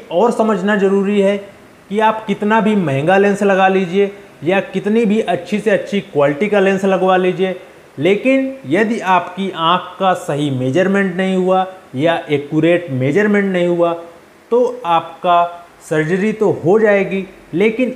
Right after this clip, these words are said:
उतनी अच्छी accuracy नहीं आती है या उतना अच्छा आपका काम नहीं करता है। तो सबसे ज़रूरी होता है कि आपकी आँख का number सही निकालना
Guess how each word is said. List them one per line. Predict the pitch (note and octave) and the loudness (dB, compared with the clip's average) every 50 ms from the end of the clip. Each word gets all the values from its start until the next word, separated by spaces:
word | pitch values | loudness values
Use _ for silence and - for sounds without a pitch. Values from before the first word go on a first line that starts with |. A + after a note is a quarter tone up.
| - - | -6 -8
उतनी | G3 - - - G3+ G3+ G#3 G3+ | -8 -6 -2 -2 0 0 2 0
अच्छी | F3+ - - - - G3 F#3+ F#3+ D#3+ | 0 -2 -2 -4 -4 -4 -4 -4 -6
accuracy | D3 - - E3 D#3+ D3+ C#3+ C3 C3+ - A3+ C#4+ D4 - - - - - D3+ | -8 -6 -6 -4 -2 0 0 0 0 0 0 0 -2 -4 -8 -16 -14 -10 -6
नहीं | D3+ D3+ D#3 E3 F#3 G3 | -2 -2 0 0 0 0
आती | G3 F#3 F3+ - - G3+ G3 | 0 -2 -2 -2 -2 0 0
है | G#3 A3+ A3+ - - - - - | 0 0 -2 -6 -12 -18 -8 -4
या | D3 F#3+ - - C3+ - - | 0 0 0 0 -2 -4 -8
उतना | F3 E3+ - G3+ G#3+ A3+ A3+ | -6 -4 0 0 0 0 0
अच्छा | F3+ F3+ F3+ E3+ - - - F3+ F3+ | 0 -2 -4 -4 -4 -8 -4 0 0
आपका | F3+ E3+ - D3 D3+ D3+ - - - - D#3 D3+ D3 - - | 0 0 0 0 0 0 0 -4 -4 0 0 0 0 -2 -2
काम | - C#3+ D3+ F3+ A#3 C#4 C4+ - - - - - - - - | 0 2 2 2 0 0 -4 -10 -16 -20 -20 -20 -20 -14 -10
नहीं | B2+ C3+ D3 D3 E3+ F3 E3 | -6 -4 -4 -2 -2 -2 -2
करता | - C#3 B2+ B2+ - - B2 A2 | -2 -4 -4 -4 -6 -8 -10 -10
है। | G2+ F#2+ F#2 - - - - - - - - - | -10 -12 -18 -20 -20 -20 -20 -20 -20 -20 -6 -2
तो | A#3+ C4 C4 C4 | 0 0 2 0
सबसे | C4 - A#3 A3+ - - - B3+ B3 A3 | 0 -2 -4 -4 -6 -6 -4 -2 -2 0
ज़रूरी | D#3+ D#3 D#3+ D#3 E3 F#3 G3 A3+ A#3+ | 0 0 0 2 2 0 0 2 2
होता | A3+ G#3+ G#3 G#3 G#3+ G#3+ | 2 0 0 0 0 0
है | G#3 G#3+ A3+ A#3 A3+ - - - - - - | 0 0 0 -2 -4 -8 -18 -20 -20 -16 -14
कि | F3+ E3+ - - | -12 -12 -6 -2
आपकी | E3 E3+ F#3 G3 - - - - G3+ G3 F#3+ - - | 0 2 2 2 0 -6 -8 -8 -6 -6 -6 -6 -4
आँख | D3+ D3+ D#3 D#3 - - - | -2 -2 0 -2 -4 -6 -4
का | F3+ D#3+ | -4 -4
number | D3 C#3+ C3+ C3 C3 C3+ D3 C#3+ | -2 -4 -2 -2 0 0 0 0
सही | C#3+ C#3+ - - - - A#2 C3 D#3+ F3 | -2 -6 -10 -14 -12 -8 -4 -2 -2 0
निकालना | F#3 F3+ - F3+ F3 E3+ E3+ F3 F3+ F#3 F#3 | 0 0 0 0 2 2 2 0 -2 -4 -4